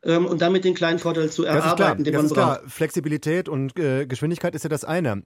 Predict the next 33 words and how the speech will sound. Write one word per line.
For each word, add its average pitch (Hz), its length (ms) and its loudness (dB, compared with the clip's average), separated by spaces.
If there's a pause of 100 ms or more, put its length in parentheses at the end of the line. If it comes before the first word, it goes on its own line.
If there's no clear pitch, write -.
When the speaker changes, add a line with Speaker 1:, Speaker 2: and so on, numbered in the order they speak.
Speaker 2:
aber 123 140 -2
im 123 80 -2
Endeffekt 139 380 -4
ist 127 100 -6
das 143 120 -2
ja 139 140 0
tatsächlich 139 320 -4
Steuergeld 95 460 -2
und 107 100 -6
da 101 60 0
muss 117 180 -2
ja 147 100 0
dann 135 240 0
jemand, 131 420 -2
der 127 180 0
die 123 100 -4
Verantwortung 147 520 -2
dafür 117 180 -4
trägt, 123 280 -4
die 139 40 -4
politische, 135 720 -2
äh, 127 40 -6
Verantwortung, 139 600 -4
muss 143 160 -4
ja 147 80 -2
dann 139 100 -2
am 135 100 -4
Ende 135 160 -2
auch 120 80 -4
entscheiden, 156 320 -2
was 85 120 -8
damit 82 180 -8
passiert. - 380 -12